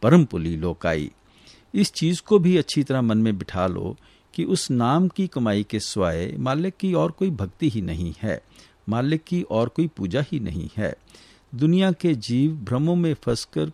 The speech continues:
कोई किसी तरफ दौड़ता है, कोई किसी तरफ दौड़ता है। गुरु नानक साहब की बाणी है, "नाम विसार चले अनमार्ग, अंतकाल पछताही।" तुम नाम की कमाई करने का तरीका छोड़कर जिस भी रास्ते पर चलने की कोशिश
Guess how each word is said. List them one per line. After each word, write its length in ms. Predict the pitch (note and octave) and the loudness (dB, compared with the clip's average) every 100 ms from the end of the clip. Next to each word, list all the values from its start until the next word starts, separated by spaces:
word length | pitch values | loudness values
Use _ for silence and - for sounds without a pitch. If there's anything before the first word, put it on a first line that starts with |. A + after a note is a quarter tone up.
| - | -2
कोई 200 | F3 F3 - | -2 0 -4
किसी 220 | - G3 | -4 -2
तरफ 280 | F3 D#3+ B2+ | -2 -2 0
दौड़ता 440 | A2 G#2+ - C3 | 0 0 -2 -4
है, 180 | A#2 F3 | -4 -6
कोई 160 | - | -4
किसी 300 | E3+ E3+ - | -4 -4 -4
तरफ 280 | A2+ F#2+ F2+ | -4 -4 -4
दौड़ता 400 | F2+ E2 - E2+ - | -6 -6 -6 -8 -6
है। 160 | G#2+ - _ - - - - _ | -6 -8 _ -20 -20 -20 -20 _
गुरु 160 | A#2+ B2 | -2 0
नानक 340 | A2+ G#2 A#2+ | 2 2 0
साहब 280 | - B2+ A#2 | -2 -2 -2
की 100 | - | -4
बाणी 360 | G#2 F2+ F#2+ C#3 - | -4 -2 0 0 -2
है, 260 | B2+ G2 - _ - _ _ | -4 -4 -6 _ -20 _ _
"नाम 440 | G#2+ A2+ C#3 F3 E3+ | -2 0 4 4 4
विसार 520 | D3 - A#2+ A#2+ D3+ | 0 -4 -2 -2 -2
चले 400 | - B2 A2+ C#3+ | -4 -2 0 0
अनमार्ग, 720 | - G#2 C#3+ E3 F3 F#3+ F3+ - _ | 0 0 2 2 0 -2 -4 -10 _
अंतकाल 460 | D3 - - F2+ E2 | -2 -2 -4 -4 -4
पछताही।" 600 | - - - F#2+ F#2+ F2+ - _ - - - _ _ | -8 -10 -2 -2 -2 -6 -12 _ -20 -20 -20 _ _
तुम 120 | G3 | 2
नाम 420 | E3 A2+ A2+ F3 | 2 2 4 2
की 160 | F3 G3 | 2 0
कमाई 320 | F3+ D3 C#3 | 0 0 0
करने 340 | C#3 C3+ C3+ C3+ | 0 -2 -2 -2
का 140 | B2 | -4
तरीका 400 | - A2 G#2 A2+ | -2 -6 -4 -6
छोड़कर 580 | - G#2+ A2 - A#2 G#2 | -4 -4 -4 -4 -4 -2
जिस 300 | G#2+ F#3 G#3 | -2 -2 -2
भी 140 | G3+ | -2
रास्ते 380 | D#3+ C3 - D3 | 0 -2 -4 -6
पर 200 | C#3+ C#3+ | -4 -4
चलने 360 | - C3 C#3 C#3 | -2 -2 0 -2
की 140 | D3+ | -6
कोशिश 400 | - A#2+ - C3 | -6 -6 -6 -8